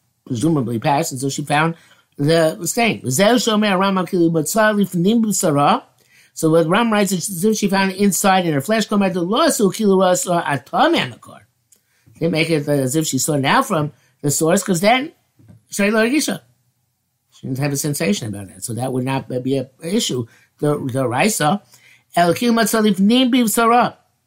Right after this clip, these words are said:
It's as if she, uh, uh, it's as if she found inside in her flesh, on about Prosdor.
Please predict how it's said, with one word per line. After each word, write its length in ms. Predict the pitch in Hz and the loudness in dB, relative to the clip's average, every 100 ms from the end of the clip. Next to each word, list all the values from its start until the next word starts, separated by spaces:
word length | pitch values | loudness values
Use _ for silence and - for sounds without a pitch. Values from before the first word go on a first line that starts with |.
| _ _ _ _ _ _ _ - - _ - _ - - | _ _ _ _ _ _ _ -14 -14 _ -20 _ -18 -2
It's 300 | 151 160 175 | 0 0 0
as 120 | 156 | 2
if 160 | 202 190 | 2 0
she, 160 | - | -4
uh, 160 | 165 160 - | -2 -2 2
uh, 320 | 156 147 143 | 2 2 0
it's 200 | 156 143 | 0 -2
as 100 | 151 | -2
if 120 | 180 170 | -2 0
she 140 | 196 | 0
found 240 | 185 190 185 | 2 0 0
inside 640 | 214 226 - 226 196 196 - | -2 -2 0 0 0 -2 -2
in 140 | 226 | -2
her 100 | 202 | -2
flesh, 400 | 170 202 254 247 | -2 0 0 0
on 120 | 208 | 0
about 260 | 190 185 180 | 2 2 0
Prosdor. 600 | - 226 220 247 302 277 | 0 0 0 0 -2 -4